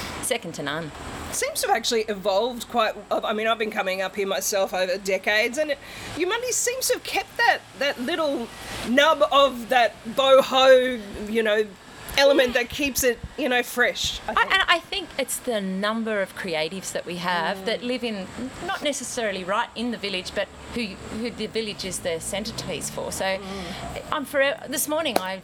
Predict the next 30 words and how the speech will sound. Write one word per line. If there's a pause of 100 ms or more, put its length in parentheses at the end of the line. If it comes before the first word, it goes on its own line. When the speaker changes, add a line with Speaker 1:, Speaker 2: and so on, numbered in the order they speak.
(100)
Speaker 1:
introduced
myself
to
a
guy
I
go
to
the
local (100)
gym
down
here
at
Yamundi
Pool,
and (340)
I've
been (120)
training (300)
with (140)
my
girlfriend
for, (240)
uh,
years.
We
see
this
guy